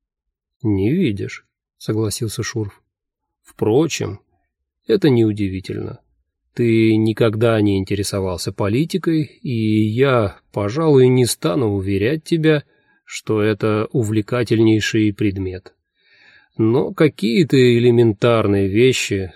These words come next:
знать всё-таки следует. Например,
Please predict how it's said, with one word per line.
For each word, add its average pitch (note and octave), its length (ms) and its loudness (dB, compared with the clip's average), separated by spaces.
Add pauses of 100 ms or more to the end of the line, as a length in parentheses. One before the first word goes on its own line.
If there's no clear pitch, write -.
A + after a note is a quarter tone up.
(100)
знать C#3 600 -2 (220)
всё-таки A#2 640 -2
следует. F#2 640 -8 (560)
Например, G#2+ 720 0